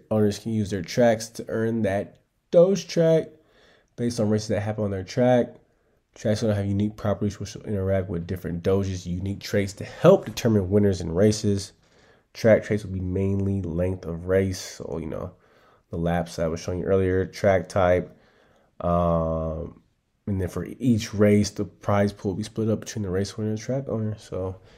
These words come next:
there you have it. You get an eighty to the winner of the race, and then twenty going to your pocket. Twenty. Twenty.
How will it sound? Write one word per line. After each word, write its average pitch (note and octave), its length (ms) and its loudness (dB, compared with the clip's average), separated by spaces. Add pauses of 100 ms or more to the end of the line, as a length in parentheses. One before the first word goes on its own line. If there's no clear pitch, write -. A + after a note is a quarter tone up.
(280)
there F2+ 160 0
you A2 140 -2
have A#2 280 -2
it. F2 140 -6
You G2+ 80 -10
get G2+ 140 -4
an F#2 180 -6
eighty A2+ 520 0 (340)
to A#2 120 -6
the G2+ 160 -2
winner A2 260 2
of G#2+ 80 2
the G#2+ 80 2
race, A#2 320 -2
and E2+ 100 -6
then F#2 140 -8
twenty A2+ 340 -4
going A#2 360 -2
to A2 160 -8
your F3+ 200 10
pocket. E3+ 520 -2
Twenty. D#4+ 680 0 (840)
Twenty. D3+ 720 6